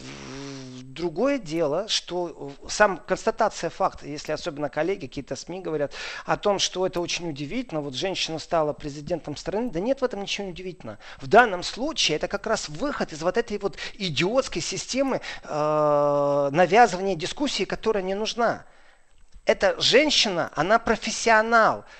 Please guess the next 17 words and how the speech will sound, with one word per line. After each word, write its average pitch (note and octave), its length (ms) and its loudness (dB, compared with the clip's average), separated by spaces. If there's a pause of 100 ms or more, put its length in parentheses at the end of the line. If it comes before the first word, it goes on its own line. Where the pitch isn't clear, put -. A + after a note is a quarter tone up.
Если C#3+ 200 0
она G#3 200 6
возглавляла G3+ 520 4
Государственный F#3+ 600 0
совет F#3 340 -2
конституционный E3+ 800 -2
и D#3+ 40 4
одновременно E3 580 0
Высший D#3+ 240 -2
административный E3 640 -6
суд F#3 200 -12
страны, F#3 540 -2 (240)
значит, - 260 0
она G3+ 180 2
юрист, G3 520 0
профессионал, G3 800 0
точка. E3 680 2